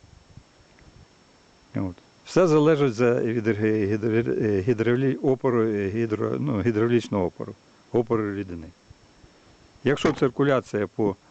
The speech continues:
батареям погана, забиті батареї чи, е, високий підйом на великі, багато етажів, тут починає все працювати через байпас. А при тому, якщо конденсатор має замалу ємкость або втратив її,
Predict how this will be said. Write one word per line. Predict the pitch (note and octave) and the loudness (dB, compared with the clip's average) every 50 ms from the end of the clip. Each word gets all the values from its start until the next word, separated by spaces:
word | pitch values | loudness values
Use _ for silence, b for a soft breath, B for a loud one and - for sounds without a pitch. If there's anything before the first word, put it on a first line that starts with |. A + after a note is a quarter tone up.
| - | -6
батареям | - G#2 A2+ - - A#2+ A#2+ A#2 A2 G#2 F2+ | -2 -2 -2 0 0 0 0 0 -2 -2 -4
погана, | - G#2+ G2+ B2 C3+ B2+ B2+ A#2+ | -2 -2 0 0 0 -2 -2 -4
забиті | G2+ G2 G#2 G2 A2 C3 B2+ - B2 | -2 -2 -2 0 2 0 0 0 -2
батареї | G#2+ A2 A2+ - - A2+ A#2 A2+ A2+ A2 G#2+ - B B B B B B B - | -2 -2 -4 -2 0 0 0 0 -2 -2 -6 -8 B B B B B B B -10
чи, | - - G#2+ | -2 0 2
е, | G#2 G#2 G2 F#2+ G2+ - - - - - | 4 4 2 2 0 0 -2 -2 -4 -4
високий | - - - A2 A2+ A2 - - A#2 - - G#2 | -4 -4 -2 0 0 0 2 0 0 0 0 -4
підйом | - - A2 G2+ A2 C#3 C3+ B2+ | -4 -4 -4 -2 0 0 0 0
на | B2+ A#2+ | 0 -2
великі, | A#2 A2+ A2 G#2+ A#2 A2+ A2 A2+ - - A#2+ | -2 -2 -2 -2 0 0 0 -2 -2 -4 -6
багато | A#2 B2+ B2+ C3 A#2 G#2+ G2+ A2 G#2+ A2+ G#2+ - A2+ | -6 -6 -4 -4 -4 -4 -2 -2 0 0 -2 -4 -6
етажів, | A2 - - A2 G#2 G#2 G#2+ - B B B B B B B B B B B B - - - _ _ _ _ | -8 -6 -4 -6 -4 -4 -8 -10 B B B B B B B B B B B B -20 -20 -20 _ _ _ _
тут | - - A3+ F3 | 2 2 2 2
починає | - E3 C#3+ - D3+ C3 B2+ A#2 | 4 0 0 2 2 0 2 0
все | G2 - - A#2+ G2+ | 0 -2 -4 -6 -6
працювати | - - G#2+ G2 - - A2+ B2 A2+ - G#2+ F2+ | -4 -4 -4 -4 -2 0 0 0 0 -2 -4 -4
через | - D#3 D3 D3+ B2+ A#2 | -2 0 0 0 0 -2
байпас. | A2+ G#2+ G2 F2 - - F#2+ F#2 - - - - _ _ _ _ _ _ _ _ _ _ _ _ _ _ _ _ _ _ _ _ _ _ _ _ _ _ - | 0 0 -2 -2 -2 -4 -6 -6 -6 -8 -16 -20 _ _ _ _ _ _ _ _ _ _ _ _ _ _ _ _ _ _ _ _ _ _ _ _ _ _ -6
А | - G#2 | -4 -4
при | G2 - C3+ | 0 0 -2
тому, | C3+ - E3 D3 C#3+ D3 | 0 0 0 2 2 2
якщо | C3 - - - C#3 | 0 0 0 0 0
конденсатор | - - C#3 D3 C#3 B2 - D3 C#3 - - B2 B2+ | 2 2 0 0 0 -2 0 -2 -2 0 0 -2 0
має | B2+ B2+ B2 A#2+ A2 | 0 2 2 2 2
замалу | A2 B2 C3 C3 B2+ B2 B2 A#2 | 2 2 2 2 2 4 4 4
ємкость | A#2 A#2 A#2 A2 G2+ - G#2+ G2+ - - - - b b b b b b b - - - - | 4 2 2 0 -2 -2 -4 -4 -4 -8 -20 -20 b b b b b b b -14 -14 -10 -4
або | - A#2+ A#2+ A#2 B2 | -2 -2 0 0 0
втратив | A#2 - - E3+ G#3 F3+ - - A2 G2 F#2 | -2 0 0 2 2 0 0 -2 -6 -6 -6
її, | F2+ F2 E2+ F2+ | -6 -8 -8 -10